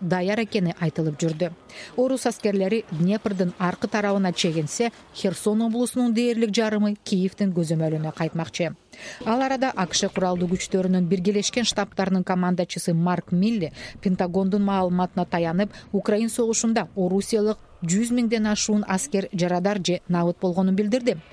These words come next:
Генерал Украин тарапта ушундай масштабтагы жоготууларга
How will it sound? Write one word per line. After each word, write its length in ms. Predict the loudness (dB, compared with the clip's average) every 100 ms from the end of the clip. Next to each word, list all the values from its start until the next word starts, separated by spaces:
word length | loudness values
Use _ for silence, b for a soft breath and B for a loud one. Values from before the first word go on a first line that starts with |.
| B B B
Генерал 480 | 2 2 2 0 -2
Украин 380 | -4 0 0 2
тарапта 500 | 0 -2 -2 -2 -4 B B -6
ушундай 460 | -2 2 2 2
масштабтагы 680 | 0 -2 -2 -4 -2 0 0
жоготууларга 680 | 0 0 0 0 0 0